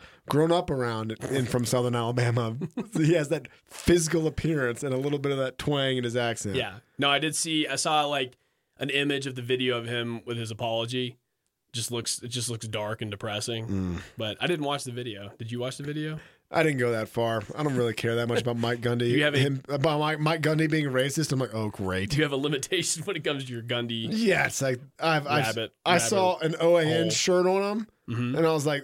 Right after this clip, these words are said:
Speaker 1: "I think that is about what I need to see."
Speaker 2: Did you know, did you know what the O A N N was before?
Speaker 1: Not a clue.
Speaker 2: Okay, yeah.
Speaker 1: Never
Speaker 2: I was just
Speaker 1: heard
Speaker 2: curious.
Speaker 1: of it.
Speaker 2: Yeah, you're, you're, you're a little, you're a little deeper into the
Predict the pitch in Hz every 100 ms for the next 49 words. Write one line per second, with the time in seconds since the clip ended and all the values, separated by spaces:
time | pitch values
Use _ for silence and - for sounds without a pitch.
0 | 143 160 180 180 170 156 151 - _ _
1 | _ 151 139 135 135 131 127 _ _ _
2 | _ _ _ _ _ _ _ _ _ 90
3 | 143 135 127 139 131 127 123 117 - 117
4 | 117 107 _ _ _ - _ _ _ -
5 | 143 170 165 170 170 156 - 143 135 143
6 | 160 160 139 - - 131 127 117 131 131
7 | 127 127 127 127 127 117 113 113 120 -
8 | - 110 120 127 135 139 139 131 123 -
9 | 120 104 98 107 98 95 - 139 143 139
10 | 135 117 120 117 113 107 107 - _ _
11 | _ _ 110 - 147 254 208 233 214 208
12 | 208 226 208 190 185 202 196 165 170 170
13 | 170 156 143 131 123